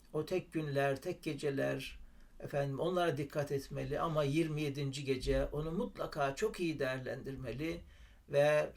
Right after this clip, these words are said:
Kadir Gecesi'nin kadrini, kıymetini bilerek ondan istifade etmeye çalışmalı. Kadir Gecesi'nin kadrini, kıymetini bilenler, onlar onu çok iyi değerlendirirler.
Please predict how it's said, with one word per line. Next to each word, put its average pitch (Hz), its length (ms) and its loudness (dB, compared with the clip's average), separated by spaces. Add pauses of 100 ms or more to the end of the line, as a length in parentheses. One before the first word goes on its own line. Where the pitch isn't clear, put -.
(200)
Kadir 147 280 0
Gecesi'nin 143 840 -2
kadrini, 135 560 -2
kıymetini 139 640 -4
bilerek 135 600 -2 (360)
ondan 143 380 2
istifade 139 500 -2
etmeye 143 360 -2
çalışmalı. 139 600 -6 (320)
Kadir 160 260 0
Gecesi'nin 202 560 4
kadrini, 170 500 0
kıymetini 170 600 -2
bilenler, 170 760 0 (420)
onlar 151 680 2 (420)
onu 160 260 -2
çok 214 240 0
iyi 175 180 4
değerlendirirler. 135 1040 0